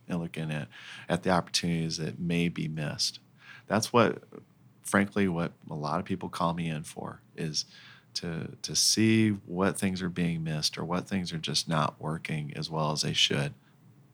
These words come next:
Now, for me, I like the exciting part of, of finding those things and, and then presenting to 'em and say, "Hey,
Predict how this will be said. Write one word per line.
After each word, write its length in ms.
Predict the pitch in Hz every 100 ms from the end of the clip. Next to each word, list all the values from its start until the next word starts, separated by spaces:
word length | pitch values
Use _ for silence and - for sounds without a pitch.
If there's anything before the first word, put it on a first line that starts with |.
| _
Now, 160 | 90 87
for 180 | 85 90
me, 180 | 98 98
I 120 | 92
like 320 | 92 90 87
the 120 | 82
exciting 520 | 80 - 80 80 80
part 340 | 76 87 82 80
of, 300 | 78 76 -
of 200 | - 78 80
finding 580 | - - - 90 87
those 200 | 82 80
things 280 | - 82 82
and, 180 | 85 80 -
and 100 | 82
then 100 | 80
presenting 460 | 87 82 80 78
to 160 | - 82
'em 80 | 78
and 80 |
say, 200 | 76 -
"Hey, 420 | 85 123 165 101